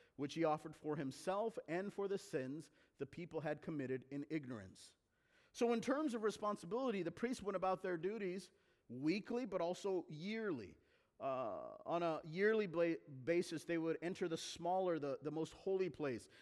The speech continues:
They would offer a blood sacrifice for his own sins as a priest, but also the people's accumulated sins. This is the Day of Atonement, Yom Kippur, on the Jewish calendar. He goes to explain what else happens. Verse eight, "The Holy Spirit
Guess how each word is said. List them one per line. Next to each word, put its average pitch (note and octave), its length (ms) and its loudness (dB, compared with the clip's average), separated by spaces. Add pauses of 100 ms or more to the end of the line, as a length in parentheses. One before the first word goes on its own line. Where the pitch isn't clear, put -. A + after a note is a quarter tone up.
(120)
They E3 100 2
would E3 100 2
offer E3 260 2
a D#3+ 60 4
blood E3+ 300 4
sacrifice F3 680 0
for D#3 340 -2 (280)
his G3+ 380 6
own G3+ 320 0
sins G#3 420 -2
as F3+ 200 4
a E3 40 -2
priest, G3+ 400 -4
but - 100 -6
also F3+ 380 0
the E3 200 0 (280)
people's F3 460 0
accumulated E3 720 0 (160)
sins. G2+ 480 -10 (260)
This E3 160 0
is D#3+ 120 -2
the E3 100 -2
Day D#3+ 220 2
of E3+ 120 2
Atonement, E3 460 -2
Yom D#3 260 0
Kippur, E3 600 -2
on C3+ 120 -4
the C3+ 80 -4
Jewish A#2+ 300 -6
calendar. F2+ 480 -8 (480)
He D#3 80 2
goes D#3+ 320 2
to D#3+ 120 -4
explain C#3+ 420 -6
what B2+ 140 -4
else E3+ 180 -6
happens. G#2+ 400 -8 (260)
Verse D3 320 -2
eight, D#3 300 0 (240)
"The C#3+ 100 2
Holy G#3+ 360 2
Spirit A#2 480 -6